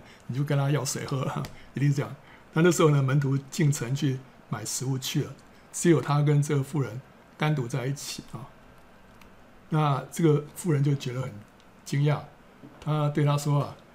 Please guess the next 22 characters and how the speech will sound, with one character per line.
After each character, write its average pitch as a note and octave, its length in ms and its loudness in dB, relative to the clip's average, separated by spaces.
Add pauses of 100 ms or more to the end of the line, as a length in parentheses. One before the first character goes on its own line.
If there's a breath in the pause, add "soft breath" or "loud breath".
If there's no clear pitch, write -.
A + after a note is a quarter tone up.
(160)
：“你 C3+ 100 -2
既 F3 220 0
是 D#3 160 2
犹 C3+ 120 2
太 D3 160 0
人， B2+ 200 -2
怎 B2 100 -8
么 C3 80 -4
向 C#3+ 240 -2
我 A2 220 -10 (320 loud breath)
一 D3 80 2
个 D3 80 4
撒 D3 180 -2
玛 A#2+ 100 -4
利 C#3+ 120 2
亚 G#2+ 180 -4
妇 - 220 -4
人 A2+ 120 -6
要 C#3 140 -4
水 A#2+ 220 -12
喝 C#3 240 -4
呢？” C#3+ 160 0